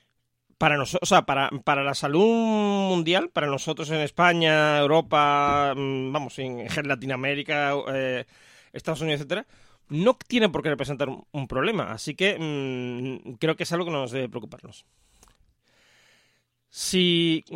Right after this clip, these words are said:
creo que con suerte, con suerte, si todo va bien, no hay ningún mandatario que se le vaya la, la pinza como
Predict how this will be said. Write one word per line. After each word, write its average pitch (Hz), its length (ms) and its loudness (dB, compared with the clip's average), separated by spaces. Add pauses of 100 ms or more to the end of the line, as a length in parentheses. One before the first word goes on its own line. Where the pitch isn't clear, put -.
(120)
creo 226 140 8
que 208 120 4
con 156 160 2
suerte, 240 480 -2 (440)
con 123 180 -8
suerte, 185 500 -2 (500)
si 160 200 -6
todo 208 200 2
va 220 100 6
bien, 226 500 4
no 160 160 -2
hay 175 120 2
ningún 165 1040 -2
mandatario 160 560 0
que 151 80 -4
se 156 100 -6
le 143 100 0
vaya 143 200 0
la, 147 100 0
la 135 560 -6
pinza 147 340 -6
como 131 400 -8